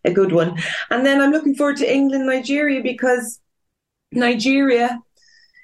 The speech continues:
ju-, they just cause a different threat than other teams. You know, they're, they're just so direct. They'll always win the physical battle. So I'm looking forward to seeing how England deal with that. I think that's gonna be a really good game as well.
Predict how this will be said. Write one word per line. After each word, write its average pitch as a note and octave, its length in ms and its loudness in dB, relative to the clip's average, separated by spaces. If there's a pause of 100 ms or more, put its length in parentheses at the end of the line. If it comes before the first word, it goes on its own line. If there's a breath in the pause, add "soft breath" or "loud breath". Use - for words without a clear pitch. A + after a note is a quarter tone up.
(260 soft breath)
ju-, C#4+ 160 0
they C#4 140 2
just D#4 200 -2
cause D4 300 0
a C4+ 40 -2
different C4 380 -2
threat B3+ 340 -2
than A3+ 140 0
other G3 220 0
teams. G3 800 -4
You G#3+ 260 0
know, G3+ 240 4
they're, G#3+ 240 2
they're A3 200 2
just A3 220 -2
so A#3+ 240 4
direct. G#3 720 -2
They'll G#3+ 480 -2
always A#3+ 400 0
win A3 200 0
the G#3+ 100 -2
physical G#3 460 -4
battle. F#3+ 500 -2 (400 soft breath)
So - 180 -2
I'm A3+ 140 2
looking A#3+ 240 0
forward A3+ 240 0
to G#3+ 100 -4
seeing A3 320 0
how G#3 140 0
England G3+ 360 0
deal G3+ 200 2
with G3 160 -4
that. F3 220 -2
I G3+ 60 -6
think G#3+ 180 0
that's G3+ 200 -2
gonna G3 180 -4
be F3+ 100 2
a F3 100 2
really F3 220 2
good F3 160 -2
game E3+ 260 -2
as F3 100 -8
well. F#3 320 0